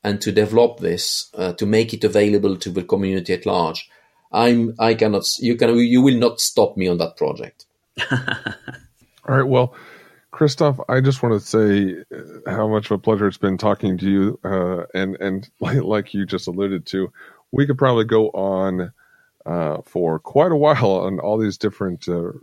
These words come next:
Speaker 3: r-, research topics and papers from the past and stuff coming up in the future. Uh, I got a chance to talk with Heidi while she was here in Phoenix for the osac, and she was able to give me just a,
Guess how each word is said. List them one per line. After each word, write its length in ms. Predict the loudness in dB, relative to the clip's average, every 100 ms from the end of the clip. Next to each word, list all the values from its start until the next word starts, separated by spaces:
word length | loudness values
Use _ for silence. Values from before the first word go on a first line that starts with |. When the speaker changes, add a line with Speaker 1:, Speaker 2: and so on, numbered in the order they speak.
| -14
Speaker 3:
r-, 140 | -14 -12 -6
research 460 | -6 -2 -4 -4
topics 580 | -2 -2 0 -4 -6 -16 -12
and 360 | -8 -6 -8
papers 460 | -4 -2 0 -2 -2
from 160 | -6 -8
the 80 |
past 460 | -2 0 2 0 -2
and 160 | -6 -6
stuff 280 | -4 -4 -4
coming 200 | -6 -4
up 140 | -4
in 80 | -6
the 80 | -8
future. 480 | -2 -2 0 0 -2 -12 -20 _ _
Uh, 80 | -2
I 120 | 2
got 140 | 4 4
a 40 |
chance 260 | 2 0 0
to 80 | -4
talk 280 | -2 0
with 120 | 0 0
Heidi 360 | 2 2 4
while 140 | 2 2
she 160 | 0
was 140 | -2 -2
here 240 | 0 0
in 80 | 0
Phoenix 340 | 0 -2 -2
for 160 | -4 -4
the 80 | -2
osac, 640 | -2 -2 -2 -2 -2 -8 -8
and 280 | -4 -4 -6
she 160 | -8 -4
was 100 | 0
able 140 | 0
to 60 | -2
give 200 | -4 -2
me 100 | -2
just 260 | -4 -4 -2
a, 160 | -2